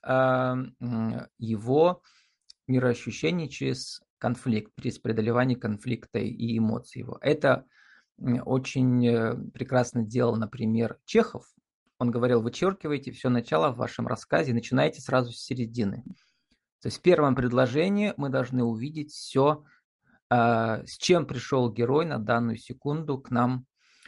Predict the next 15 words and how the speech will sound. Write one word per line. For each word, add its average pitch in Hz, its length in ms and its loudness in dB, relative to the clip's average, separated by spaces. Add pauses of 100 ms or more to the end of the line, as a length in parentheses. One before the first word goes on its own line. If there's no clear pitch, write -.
(300)
э, 110 40 0 (1040)
э, 110 320 -8 (1500)
в - 400 -10
наше 120 280 -2
внимание. 113 560 -2
Ну 160 120 2
и 185 80 4
про 135 180 0
последний 135 360 -4
вопрос 120 320 -4
мы 120 120 -4
тоже 113 200 -8
еще 107 140 -14
скажем, - 440 -8 (260)
тоже. 110 320 -10